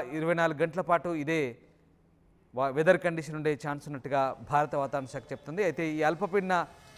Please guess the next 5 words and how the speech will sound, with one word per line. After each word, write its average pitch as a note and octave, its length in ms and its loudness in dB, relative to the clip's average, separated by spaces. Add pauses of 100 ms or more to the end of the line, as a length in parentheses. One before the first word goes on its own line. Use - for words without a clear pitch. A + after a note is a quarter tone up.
(200)
ఆవర్తన G#3+ 420 6
ప్రభావం, F3 520 4 (1160)
ఒకవేళ E3+ 520 6 (100)
అల్పపీడనం F3 560 -2
లేదా E3+ 380 6